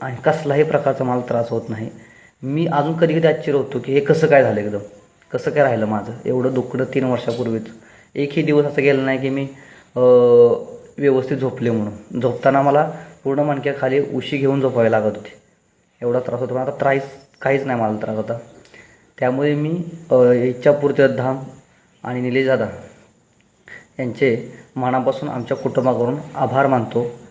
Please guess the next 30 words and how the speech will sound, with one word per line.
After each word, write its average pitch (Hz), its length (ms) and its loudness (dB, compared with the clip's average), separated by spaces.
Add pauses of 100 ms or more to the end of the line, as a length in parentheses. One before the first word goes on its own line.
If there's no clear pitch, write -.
(340)
निलेशदादांनी 131 400 2
जे 139 100 0
काम 139 240 0
केलं 135 240 2
आहे, 117 300 0 (1000)
अ, 123 100 -2
दत्त 123 260 0
महाराजांच्या 127 560 4
आशीर्वादाने, 127 540 2
कृपेने, 120 720 -2 (380)
ते 131 80 -2
काम, 135 320 2
अ, 135 120 2
त्यांनी 131 200 0
पुढं 127 240 2
असंच 123 220 -2
करत 127 240 4
राहावं 120 340 2 (280)
आणि 131 180 -6
आमच्यासारख्या 123 480 0
भरपूर, 127 420 2 (480)
अ, 123 340 8 (180)
कुटुंब 156 340 2
जे 143 80 6
आहेत 135 100 6
अडचणीत 123 360 4 (400)
त्यांना 127 320 2 (420)
तुमची 123 200 -2
साथ 131 180 4
भेटावी, 120 440 2